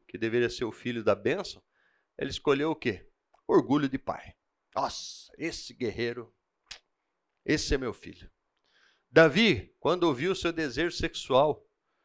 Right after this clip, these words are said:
e fez aquilo que o Senhor reprova. Acabe, quando se submeteu à sua esposa ímpia, Jezabel,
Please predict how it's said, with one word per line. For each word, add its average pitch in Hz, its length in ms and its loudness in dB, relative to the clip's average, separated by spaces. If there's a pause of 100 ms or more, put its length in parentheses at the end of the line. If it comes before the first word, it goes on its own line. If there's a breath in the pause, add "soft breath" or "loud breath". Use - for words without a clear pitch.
(480)
e 98 80 -10
fez 143 420 0
aquilo 131 320 -2
que 120 420 -4
o - 80 -20
Senhor 120 280 -4
reprova. 110 680 4 (1120 soft breath)
Acabe, 156 720 6 (140)
quando 185 240 0
se 175 160 -10
submeteu 156 640 -2
à 156 60 2
sua 147 160 -8
esposa 135 480 0
ímpia, 127 580 -6
Jezabel, 110 680 -2